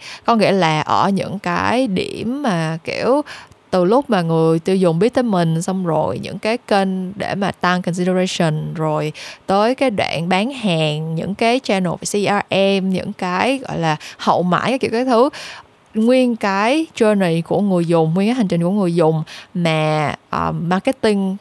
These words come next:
cảm thấy là cần thiết để, để touch tới, để tiếp cận á, thì mình đều phải build những cái communication, ờ, activity, ờ,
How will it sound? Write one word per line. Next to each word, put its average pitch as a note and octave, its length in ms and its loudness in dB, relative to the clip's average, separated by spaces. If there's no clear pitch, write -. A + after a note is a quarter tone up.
cảm G3 240 -2
thấy A#3 220 0
là B3 160 0
cần D#3+ 300 -2
thiết C#4+ 400 0
để, A#3+ 540 2
để G3 160 -2
touch - 280 -2
tới, A#3 160 2
để G3 100 0
tiếp - 260 -2
cận - 240 0
á, C4 80 0
thì F3 280 2
mình E3+ 260 -2
đều E3+ 180 2
phải - 260 -4
build G3 380 2
những F3 160 -8
cái G#3+ 480 -2
communication, F3+ 800 0
ờ, E3 160 -2
activity, G3 800 2
ờ, E3 320 0